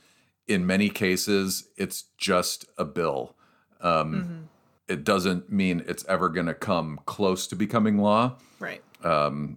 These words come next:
Speaker 1: as someone who has worked on the Hill before, members of Congress and state lawmakers alike write bills all the time just so they can say, "Hey, look,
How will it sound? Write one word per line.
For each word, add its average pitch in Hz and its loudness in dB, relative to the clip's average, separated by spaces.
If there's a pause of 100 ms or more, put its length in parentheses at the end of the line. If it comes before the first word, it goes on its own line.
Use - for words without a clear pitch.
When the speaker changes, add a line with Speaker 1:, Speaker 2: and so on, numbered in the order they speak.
(120)
Speaker 1:
as 95 -2
someone 117 4
who 104 2 (160)
has 104 -4
worked 101 0
on 101 2
the 98 2
Hill 104 0
before, 101 2 (400)
members 101 2
of 90 -10
Congress 101 2 (180)
and 85 -4
state 95 -2
lawmakers 90 -2 (600)
alike 87 0 (640)
write 101 0
bills 98 0 (180)
all 101 4
the 98 -2
time 87 -2
just 92 -6
so 104 -4
they 95 -2
can 95 -2
say, 87 -2
"Hey, 107 2
look, 92 0